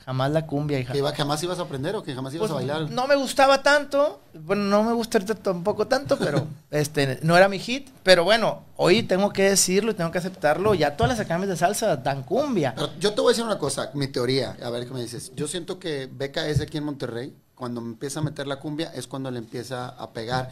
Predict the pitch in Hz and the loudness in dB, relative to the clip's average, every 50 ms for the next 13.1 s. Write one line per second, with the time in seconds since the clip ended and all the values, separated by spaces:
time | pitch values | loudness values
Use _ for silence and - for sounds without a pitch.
0 | - - - - - 165 - 135 139 147 147 - 147 - - 143 127 127 135 147 | -12 -16 -12 -10 -6 -2 0 2 2 2 2 0 -2 -2 -2 -2 -2 -2 -2 -4
1 | 143 127 139 123 - 143 131 113 143 147 139 131 127 123 - 139 127 127 127 - | -4 -6 -8 -10 -8 -8 -8 -6 -6 -6 -6 -6 -6 -6 -6 -6 -6 -6 -8 -12
2 | - - - _ _ _ - - 127 120 120 123 120 120 120 135 131 131 123 107 | -18 -20 -20 _ _ _ -12 -10 -6 -6 -4 -4 -4 -4 -4 -6 -6 -4 -6 -8
3 | - - - _ _ - 156 185 214 190 196 202 202 202 - 220 220 214 208 226 | -10 -14 -20 _ _ -4 -2 0 2 2 2 2 2 0 0 -2 -2 0 0 0
4 | - 190 190 180 185 175 151 143 135 131 120 123 127 127 117 117 156 180 180 156 | 2 2 2 0 0 0 -2 -2 -2 -4 -6 -6 -8 -8 -8 -6 -6 -4 -4 -4
5 | 123 120 120 123 107 113 117 127 123 117 110 101 - - _ _ _ _ _ - | -4 -6 -10 -10 -12 -10 -10 -8 -8 -8 -10 -12 -14 -18 _ _ _ _ _ 2
6 | 214 240 240 277 269 240 262 269 269 262 233 226 233 254 262 247 220 160 127 107 | 2 2 2 0 -4 -4 -6 -6 -6 -8 -8 -8 -2 0 2 2 2 2 0 0
7 | 120 113 120 131 151 135 123 123 120 123 175 190 202 180 160 151 151 160 156 160 | -2 -4 -6 -8 -12 -10 -10 -8 -6 -4 -4 -4 -2 -2 -2 0 0 0 0 -2
8 | 165 160 180 175 156 131 135 151 - 190 180 160 151 143 147 135 151 156 160 170 | -2 -4 -4 -4 -4 -4 -4 -4 -6 -6 -6 -8 -10 -10 -10 -8 -8 -6 -6 -6
9 | 160 143 135 135 156 165 143 139 139 156 - - - - - - 190 208 214 214 | -6 -6 -6 -6 -6 -6 -6 -6 -8 -10 -12 -14 -16 -18 0 4 6 6 6 6
10 | 233 226 214 220 214 208 220 233 233 - 247 240 233 208 202 214 220 233 262 262 | 6 2 2 2 0 0 0 0 0 0 2 2 2 2 2 0 -2 -2 -6 -8
11 | - 269 262 262 269 262 254 233 - - - 190 175 165 196 202 202 226 226 226 | -6 -6 -6 -4 -2 0 2 2 0 2 0 0 0 2 2 2 2 2 0 0
12 | - - 190 185 185 175 170 - 170 156 156 170 170 185 208 220 247 247 - - | -2 0 2 4 4 4 2 0 -4 -2 2 2 4 4 4 2 2 0 -2 -6
13 | - - | -10 -14